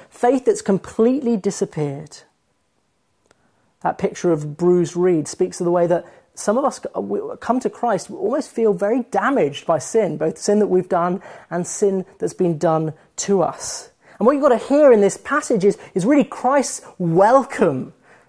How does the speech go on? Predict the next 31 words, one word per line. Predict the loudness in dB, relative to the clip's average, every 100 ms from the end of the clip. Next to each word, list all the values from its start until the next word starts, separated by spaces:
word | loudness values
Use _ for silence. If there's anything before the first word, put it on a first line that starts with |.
| -8
to | 2
those | 4 4 2 0
who | -2
know | 0 0 -2
that | 0
they | 0
are | 0
weak, | -2 -4
those | -2 0 0 0
who | -2
know | -2 -2 -2
that | -2
they | -2
are | -4
sinners. | -4 -6 -4 -6 -12 -20 _ _ _ _ _ _ _ _ _ _
In | -6
Hebrews | -4 -2 0 -2 0
five, | 0 2 2 -2 -8 _ _
uh, | -2 -2 -2 -6
it | -18 -16 -8
says, | -6 -6
"Christ | -8 -6 -4 -6 -6
can | -4
deal | 0 0 -2
gently | -4 -4 -4 -4 -6 -6
with | -6 -4
the | -2
wayward | -2 -2 -2 -4 -6 -8 -10
and | -12 -8
the | -8
ignorant." | -10 -12 -16 -18 -20 -20